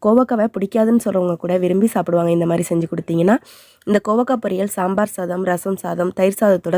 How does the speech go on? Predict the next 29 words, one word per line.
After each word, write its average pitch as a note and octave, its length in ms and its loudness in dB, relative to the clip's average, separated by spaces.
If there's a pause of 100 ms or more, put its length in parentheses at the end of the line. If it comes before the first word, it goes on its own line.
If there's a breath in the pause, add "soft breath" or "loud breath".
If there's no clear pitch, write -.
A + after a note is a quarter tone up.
சாப்பிடும்போது E3+ 420 -2 (100)
அவ்வளோ F3 300 2
அருமையா F3 360 2
இருக்குங்க. E3+ 300 -4 (640 soft breath)
இப்போ - 120 0 (100)
கோவக்காய் G#3 340 2
பொரியல் F#3+ 240 0
எப்படி F#3 220 -6
செய்யலாம்னு E3+ 320 -2
பார்க்கலாம். F3 320 0 (540 loud breath)
அதுக்கு A#3+ 240 4
நான் G#3+ 140 -2
முந்நூறு C4+ 360 2
கிராம் G3+ 240 0
அளவுக்கு F#3+ 260 -2 (100)
கோவக்காய் F#3+ 360 2
எடுத்துட்டு - 320 -8 (560 soft breath)
ரவுண்ட் G#3+ 260 4
ரவுண்டா F#3+ 220 0 (100)
மெலிசா F#3+ 380 0
கட் F3 160 -4
பண்ணி F3 180 0
வச்சிருக்கேன். E3+ 380 -4 (340 soft breath)
நீங்க B3 240 6
நீல B3+ 240 4
வாக்குல F3 300 -4
கூட G#3+ 160 0
கட் E3+ 160 -8
பண்ணிக்கலாம். F3 420 -2